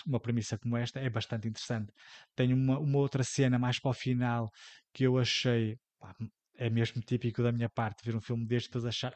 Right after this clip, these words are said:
"Ai, aquela cena é um bocadinho exagerada." <laughs> Mas foi o que aconteceu. Uma cena que eu achei um bocadinho exagerada, um bocadinho similar, sem querer ser spoiler, ahm,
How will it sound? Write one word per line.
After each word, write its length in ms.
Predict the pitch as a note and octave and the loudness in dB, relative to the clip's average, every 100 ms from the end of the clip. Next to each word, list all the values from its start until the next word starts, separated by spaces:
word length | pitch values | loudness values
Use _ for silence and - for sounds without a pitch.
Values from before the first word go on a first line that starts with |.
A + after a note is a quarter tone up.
| - | -8
"Ai, 140 | C3+ | -8
aquela 260 | C#3 C3 A#2+ | -6 -6 -6
cena 200 | - C3+ | -4 -4
é 20 | |
um 40 | |
bocadinho 240 | B2+ B2+ C#3 | -4 -4 -2
exagerada." 580 | A#2+ B2+ G#2+ G#2+ G2+ - - - C3 - | 0 0 -2 -6 -8 -10 -16 -14 -10 -6
<laughs> 760 | C#3+ - C#3+ - - - - - | -8 -4 -6 -6 -10 -10 -14 -6
Mas 160 | C3 A#2+ | -4 0
foi 140 | B2+ | 0
o 20 | |
que 60 | B2 | 0
aconteceu. 440 | A#2+ B2+ - A2+ G#2 | 2 2 2 0 0
Uma 200 | A#2 B2 | 0 0
cena 200 | - A#2 | 2 2
que 80 | A2+ | 2
eu 20 | |
achei 120 | G#2 | -2
um 60 | A2+ | 0
bocadinho 180 | A#2 A#2 | 2 2
exagerada, 640 | A#2+ A2 A2 A#2+ A#2+ B2 - - _ | 2 0 0 -2 -2 -4 -8 -20 _
um 140 | D3+ D3+ | 0 2
bocadinho 500 | C#3+ C#3+ C3 C#3+ C#3 | 4 2 2 0 -2
similar, 720 | - - C3+ B2 A#2+ B2+ B2+ B2+ _ _ _ _ _ _ _ | -2 -2 0 0 0 0 0 -4 _ _ _ _ _ _ _
sem 260 | - - D3 | -6 0 0
querer 180 | - A2+ | 2 0
ser 120 | - | 0
spoiler, 540 | B2+ - A#2+ A#2+ A2+ A#2 - - - - _ _ | -2 0 0 0 -2 -6 -10 -20 -20 -20 _ _
ahm, 540 | B2 A#2+ A#2+ A#2+ A#2+ | -2 2 2 2 0